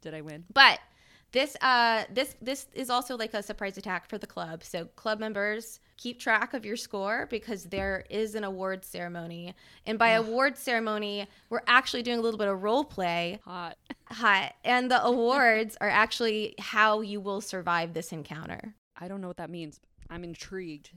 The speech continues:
Speaker 1: You mean I
Speaker 2: So
Speaker 1: don't get to win the Grimace Award?
Speaker 2: So this is, n-, listen. Today, Ariana, you're not Ariana. You are
Speaker 1: <laughs> Grimace.
Speaker 2: a sixteen-year-old to seventeen-year-old babysitter, okay? We all are.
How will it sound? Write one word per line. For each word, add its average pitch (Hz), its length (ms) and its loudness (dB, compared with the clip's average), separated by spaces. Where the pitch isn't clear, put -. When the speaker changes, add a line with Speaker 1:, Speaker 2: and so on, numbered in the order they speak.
Speaker 1:
You 226 100 -2
mean 226 100 2
I 392 40 10
Speaker 2:
So 359 140 12
Speaker 1:
don't 339 80 2
get 220 120 -2
to 214 100 -4
win 190 220 -4
the 185 80 -6
Grimace 165 420 -8
Award? 196 400 -10
Speaker 2:
So - 260 -4
this 311 220 -4
is, 269 180 -4
n-, 226 160 -6
listen. 202 440 -6
Today, 247 420 2
Ariana, 240 440 2
you're 226 100 -4
not 214 200 -2
Ariana. 175 400 -6
You 226 240 -6
are 190 520 0
Speaker 1:
<laughs> 175 60 -20
Grimace. 165 560 -12
Speaker 2:
a 220 60 -6
sixteen-year-old 311 880 -2
to 269 100 -6
seventeen-year-old 254 600 -2
babysitter, 202 720 -4
okay? 196 300 -10
We 247 160 -6
all 226 260 2
are. 175 320 -2